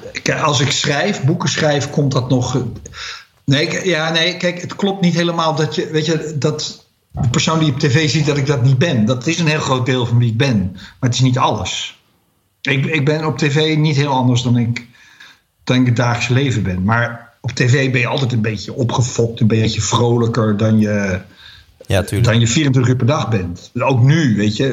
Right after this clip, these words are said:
Speaker 1: wij, wij doen heel geïnteresseerd in elkaar, terwijl we kennen elkaar niet. Ja, dat ga ik niet bij iedereen in de supermarkt doen.
Speaker 2: Nee.
Speaker 1: Dat is, dat is, dat, dat roept het werk met zich, dat brengt het werk met zich mee.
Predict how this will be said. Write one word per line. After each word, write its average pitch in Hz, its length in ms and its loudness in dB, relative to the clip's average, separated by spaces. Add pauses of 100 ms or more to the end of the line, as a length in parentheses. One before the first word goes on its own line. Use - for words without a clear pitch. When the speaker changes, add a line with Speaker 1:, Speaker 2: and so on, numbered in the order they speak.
Speaker 1:
wij, 113 300 2
wij 110 160 2
doen 113 180 4
heel 123 200 4
geïnteresseerd 127 500 0
in 123 60 2
elkaar, 110 260 2
terwijl 107 200 2
we 107 60 2
kennen 135 220 2
elkaar 101 320 0
niet. 87 200 -4
Ja, 107 140 -2
dat 107 100 -2
ga 120 100 2
ik - 60 0
niet 127 120 4
bij 117 80 4
iedereen 117 340 2
in 131 100 4
de 113 60 4
supermarkt 104 500 0
doen. 92 240 -2 (460)
Speaker 2:
Nee. 98 240 0 (1700)
Speaker 1:
Dat 143 160 0
is, - 140 -6
dat 135 180 0
is, - 160 -6
dat, 135 500 -4
dat 127 220 -2
roept 170 260 -2
het 113 140 0
werk 147 680 -2
met 127 300 0
zich, - 180 -6
dat 127 260 0
brengt 120 260 2
het 107 120 0
werk 127 260 0
met 123 180 2
zich - 120 -4
mee. 101 360 0